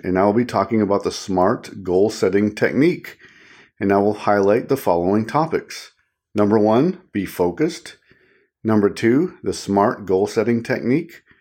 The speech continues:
And three, ensure you are being bold this year. Legendary football coach Lou Holtz said, "If you're bored with life,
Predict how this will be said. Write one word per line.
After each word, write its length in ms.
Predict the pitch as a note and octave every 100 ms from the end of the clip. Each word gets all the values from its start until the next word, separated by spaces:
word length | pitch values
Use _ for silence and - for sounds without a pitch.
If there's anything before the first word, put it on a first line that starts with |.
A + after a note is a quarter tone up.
| _ _ -
And 180 | A2 G#2+
three, 560 | - C3+ F3 B2+ G2 -
ensure 640 | G2 F#2 - E3 D3+ F#2+
you 200 | F#2 G2+ F#2+
are 80 |
being 280 | F2+ G#2 G#2
bold 340 | F#2 A#2 G#2+ E2
this 200 | D#2+ D#2+
year. 320 | C#2 - - _ _ _ _ -
Legendary 600 | G2 B2+ C#3+ D#3+ D3 D3
football 500 | C3+ E3 - B2 G2+
coach 460 | - G2 G2 - -
Lou 300 | F#2+ A#2 B2
Holtz 340 | C#3 C#3 C#3
said, 440 | - G2 F2+ - - _ _ _ -
"If 180 | G2 A2+
you're 120 | G#2+
bored 340 | A2+ D3+ F3
with 220 | D#3 C3
life, 580 | C3+ D#3 F#2 E2+ - -